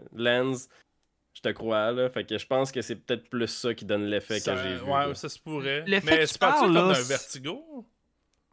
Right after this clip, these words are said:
Speaker 3: Ben,
Speaker 1: Ouais.
Speaker 3: tu parles de l'effet
Speaker 2: Ok.
Speaker 3: que Brian De Palma mène dans quasiment tous ses films, là ?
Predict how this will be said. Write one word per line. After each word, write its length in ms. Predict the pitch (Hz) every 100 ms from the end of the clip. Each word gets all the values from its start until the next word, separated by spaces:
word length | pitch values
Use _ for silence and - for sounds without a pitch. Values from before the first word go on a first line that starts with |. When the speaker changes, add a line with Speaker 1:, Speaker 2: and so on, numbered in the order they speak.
| _ _ _ -
Speaker 3:
Ben, 120 | -
Speaker 1:
Ouais. 100 | 208
Speaker 3:
tu 80 | -
parles 220 | 294 277
de 60 | 208
l'effet 220 | 151 254
Speaker 2:
Ok. 40 |
Speaker 3:
que 100 | 220
Brian 260 | 160 160 185
De 120 | 170
Palma 440 | 147 151 147 170 185
mène 160 | 156
dans 120 | 151 135
quasiment 300 | 143 139 147
tous 120 | -
ses 160 | - 139
films, 280 | 214 262
là ? 80 | 269